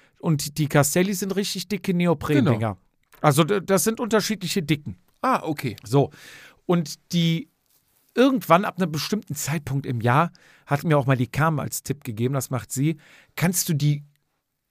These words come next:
Speaker 1: die, die, äh, Zehlinge einfach dran lassen. Sprich,
Speaker 2: Ja,
Speaker 1: wenn's
Speaker 2: klar.
Speaker 1: dann noch kälter wird, ziehst du die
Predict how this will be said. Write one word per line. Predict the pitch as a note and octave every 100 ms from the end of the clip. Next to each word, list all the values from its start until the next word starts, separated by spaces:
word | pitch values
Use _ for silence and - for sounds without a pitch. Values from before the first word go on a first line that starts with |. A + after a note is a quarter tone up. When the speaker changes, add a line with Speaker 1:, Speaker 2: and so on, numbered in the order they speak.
| _ _ _ _
Speaker 1:
die, | - B2
die, | C3 B2+ C3
äh, | B2+
Zehlinge | - - F#3+ D3 D3+
einfach | E3+ F3 C#3+
dran | F3 A#3
lassen. | E3+ F2+ - - G2+ _ _
Sprich, | - - F3+ G3
Speaker 2:
Ja, | A#3+
Speaker 1:
wenn's | F#3
Speaker 2:
klar. | F3+
Speaker 1:
dann | E3+
noch | A3 -
kälter | E3 D3+ D3
wird, | B2 E3+ - _ - - _
ziehst | - - A3 - -
du | F3 F#3 G#3+ _ _
die | E3+ G3 C#4